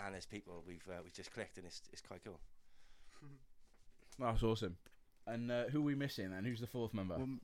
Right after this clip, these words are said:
Speaker 4: uh, missing Chris Collins. He's the drummer. Um,
Speaker 2: Monster.
Speaker 4: yeah, we call it,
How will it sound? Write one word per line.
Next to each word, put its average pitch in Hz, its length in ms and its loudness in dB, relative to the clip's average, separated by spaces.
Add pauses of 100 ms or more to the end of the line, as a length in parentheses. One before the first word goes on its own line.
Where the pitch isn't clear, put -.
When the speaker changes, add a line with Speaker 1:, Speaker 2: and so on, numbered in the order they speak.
(120)
Speaker 4:
uh, 127 180 2
missing 123 460 -2
Chris 123 240 -2
Collins. 135 580 -4
He's 123 140 -12
the 117 80 -8
drummer. 123 360 -4 (340)
Um, 110 480 -10
Speaker 2:
Monster. 135 540 4 (260)
Speaker 4:
yeah, 113 140 -2
we 117 100 -2
call 139 200 2
it, 120 60 4